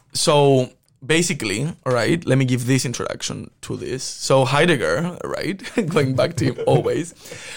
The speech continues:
has the division of self-perception between narrative and discourse. Narrative being the moment-to-moment kind of, like, uh, emotional response that you have, and not even a response because those emotions are being created. And then later on, you put them into your discourse when you, once you kind of, like,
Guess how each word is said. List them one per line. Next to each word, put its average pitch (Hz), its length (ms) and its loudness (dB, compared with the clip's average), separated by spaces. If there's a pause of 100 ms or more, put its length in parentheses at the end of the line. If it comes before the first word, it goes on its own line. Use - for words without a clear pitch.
(100)
has 160 220 2
the 190 100 2
division 170 340 2
of 180 80 0
self-perception 160 680 0
between 147 280 0
narrative 147 380 4
and 127 140 2
discourse. - 480 -6
Narrative 151 480 2
being 147 220 2
the 147 120 2
moment-to-moment 131 720 -2
kind 135 140 -2
of, 123 60 -4
like, 131 280 -2 (500)
uh, 131 220 6
emotional 131 440 4
response 123 400 2
that 131 140 -2
you 127 80 0
have, 131 400 2 (320)
and 135 100 4
not 151 120 6
even 180 180 6
a 147 40 2
response 135 420 2
because 135 440 0
those 139 380 0
emotions 139 360 0
are 135 80 2
being 131 220 0
created. 127 580 -2 (500)
And 143 200 6
then 156 160 6
later 165 380 4
on, 135 320 4
you 143 120 2
put 156 180 -2
them 180 120 2
into 180 240 0
your 180 140 4
discourse 139 540 0
when 135 180 4
you, 139 140 0
once 131 320 0
you 135 60 -2
kind 135 200 -2
of, 127 60 0
like, 131 260 2